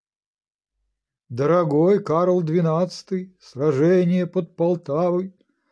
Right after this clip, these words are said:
слава Богу, проиграно. Как говорил Картавый, время покажет Кузькину мать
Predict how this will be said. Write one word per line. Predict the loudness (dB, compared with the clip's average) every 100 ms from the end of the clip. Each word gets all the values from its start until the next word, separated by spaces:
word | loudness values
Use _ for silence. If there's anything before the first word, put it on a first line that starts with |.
| _
слава | _ -6 0 2 4 2 2
Богу, | 2 2 2 0
проиграно. | 0 2 4 4 2 0 -2 -6 -12 _ _ _ _ _ -6
Как | -2 0
говорил | 2 4 4 4 2
Картавый, | 0 -2 0 0 2 2 2 2 -4 _ _ _ _ -4
время | 2 4 4 2
покажет | 2 0 2 2 2 0 -4
Кузькину | -2 0 0 -4 -6 -2 0 0
мать | 0 -4 -6